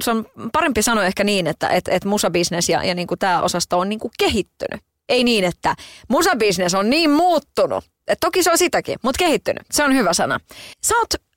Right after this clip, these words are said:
niinku ollut mylle-, niinku sillain myllerryksissä mukana, että tässä tavallaan on kuopattu niinku oikeesti C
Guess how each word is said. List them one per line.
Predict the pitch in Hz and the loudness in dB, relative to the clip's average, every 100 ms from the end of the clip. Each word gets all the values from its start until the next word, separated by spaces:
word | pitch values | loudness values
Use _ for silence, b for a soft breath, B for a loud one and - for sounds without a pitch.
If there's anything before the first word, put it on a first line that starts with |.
| _ - | _ -4
niinku | 349 - _ - - - | -2 -2 _ -20 -20 -4
ollut | - 370 339 - | 0 2 2 -2
mylle-, | - 311 370 359 - | -10 -2 2 2 2
niinku | 294 302 320 | -2 -2 0
sillain | 427 370 240 | 2 2 2
myllerryksissä | 277 247 190 180 - 190 | 4 4 2 0 0 0
mukana, | 214 208 160 175 | 0 0 0 -2
että | - 240 | -2 -2
tässä | 294 | -2
tavallaan | - 269 247 233 226 B B B | 0 0 2 0 -2 B B B
on | 302 320 | 0 2
kuopattu | 339 311 269 226 - 220 - - - | 2 2 2 -2 0 0 0 -4 -8
niinku | 208 208 - - | -4 -2 0 2
oikeesti | 240 208 185 170 - 285 - - | 2 2 2 0 0 0 0 -2
C | - | 0